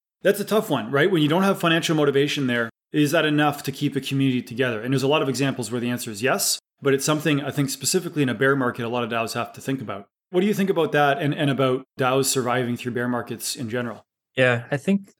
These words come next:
Speaker 2: one of the things to really dig into is how value is captured and what that means. But before going there, I'd like to share just, like, an anecdotal story about my own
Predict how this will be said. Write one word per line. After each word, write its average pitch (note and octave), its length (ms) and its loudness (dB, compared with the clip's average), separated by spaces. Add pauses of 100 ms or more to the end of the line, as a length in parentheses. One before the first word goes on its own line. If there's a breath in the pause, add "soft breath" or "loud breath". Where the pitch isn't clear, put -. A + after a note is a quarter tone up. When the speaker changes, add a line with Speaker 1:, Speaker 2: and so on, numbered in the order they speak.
Speaker 2:
one F3+ 180 4
of E3+ 200 0
the A#2+ 440 0 (240)
things C#3+ 300 0
to C3 160 2
really A#2+ 760 2 (200)
dig B2 200 0
into B2 340 0
is A2+ 220 -2 (200)
how B2+ 560 2 (200)
value B2 460 0
is A#2 100 -6
captured A#2+ 540 -2
and A#2 100 0
what A#2 160 -2
that A2+ 180 -2
means. B2 440 -2 (240)
But C3+ 120 0
before E3+ 360 2
going C3+ 380 0
there, B2 160 2
I'd A#2+ 80 0
like A#2+ 160 -2
to A#2+ 240 -4
share A#2+ 160 -2
just, A#2+ 260 -4
like, A#2 180 -2
an A2+ 460 0
anecdotal B2 720 0
story A#2 520 0
about A2+ 520 -2 (140)
my B2+ 160 2
own B2 560 0